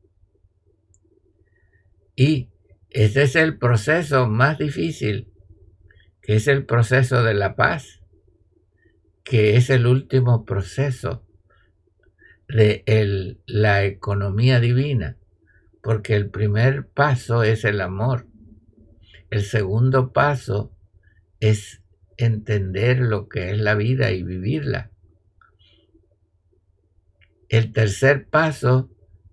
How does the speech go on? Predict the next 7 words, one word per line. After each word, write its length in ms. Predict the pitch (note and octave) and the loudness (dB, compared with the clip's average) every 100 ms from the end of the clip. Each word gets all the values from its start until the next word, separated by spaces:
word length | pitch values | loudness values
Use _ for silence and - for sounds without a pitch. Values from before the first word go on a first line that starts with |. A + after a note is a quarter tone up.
| _ - | _ 0
es 480 | A2+ B2 - - - _ | 2 2 -2 -20 -20 _
expresar 680 | - G2+ - G#2 G2+ - G2 | -8 -8 -6 -4 -2 -2 -2
la 200 | G2+ F#2+ | -2 -2
luz. 400 | F#2+ C#3+ - - _ _ _ _ _ - | -2 -4 -6 -18 _ _ _ _ _ 0
Y 160 | A2+ | 2
el 200 | A2 G#2 | 2 0
cuarto 760 | - C#3 E3+ - - A#2+ B2+ | 0 2 2 0 -4 -2 -2